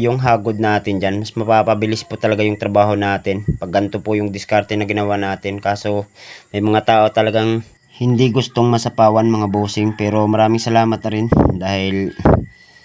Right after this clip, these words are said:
nandyan pa rin sila, nagpapatuloy na sumuporta sa atin, mga boss.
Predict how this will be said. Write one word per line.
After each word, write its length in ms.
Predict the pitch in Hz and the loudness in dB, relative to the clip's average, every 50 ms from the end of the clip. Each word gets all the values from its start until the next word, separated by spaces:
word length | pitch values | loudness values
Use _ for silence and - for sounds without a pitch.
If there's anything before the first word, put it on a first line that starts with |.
| - _ - | -20 _ -8
nandyan 400 | 98 98 98 98 87 104 101 98 | -4 -4 -2 -2 0 0 -2 0
pa 80 | 107 101 | 0 -2
rin 160 | 101 101 101 | -2 -2 -2
sila, 320 | 104 98 101 101 107 110 | -2 0 0 0 0 -2
nagpapatuloy 600 | 107 - 98 98 110 101 - - 101 98 101 92 95 | -4 -4 -4 -4 -4 -4 -4 -4 -2 -2 -2 -2 -2
na 80 | 98 98 | -2 -2
sumuporta 560 | - 101 101 95 - 101 98 95 - 98 - | -2 -2 -2 -2 -2 -4 -6 -6 -6 -6 -4
sa 160 | 101 95 95 | -2 -2 -2
atin, 220 | - - 95 98 | -2 -4 -6 -4
mga 160 | 98 95 95 87 | -4 -4 -4 -4
boss. 300 | 92 95 - - - | -6 -6 -8 -4 0